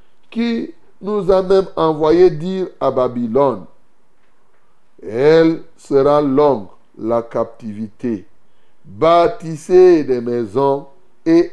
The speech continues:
habitez-les. Plantez des jardins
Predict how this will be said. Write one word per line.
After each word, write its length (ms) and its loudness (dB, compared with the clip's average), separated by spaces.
habitez-les. 1040 -2
Plantez 1040 4
des 200 4
jardins 760 -2